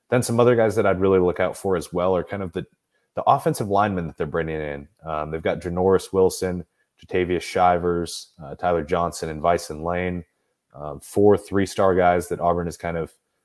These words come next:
uh, they've been in with Vyson Lane for a while now, and they've been in with some of these other guys for a while now as well. But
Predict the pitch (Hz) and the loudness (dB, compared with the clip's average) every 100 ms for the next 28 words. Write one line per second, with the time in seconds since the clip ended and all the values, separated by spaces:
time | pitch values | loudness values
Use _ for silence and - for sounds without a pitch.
0 | _ _ _ _ 104 101 110 113 117 120 | _ _ _ _ -6 -2 2 4 4 4
1 | 120 107 90 98 - 98 92 95 92 101 | 4 4 6 6 4 -4 -2 -2 0 2
2 | 92 92 92 92 92 92 85 80 92 95 | 6 6 6 2 2 0 -2 -4 -4 -2
3 | 90 - 92 87 85 90 87 87 - 90 | -4 -6 -6 -4 0 0 2 0 -2 -2
4 | 85 85 85 82 78 90 87 76 85 | 2 2 0 -4 -2 0 0 0 -2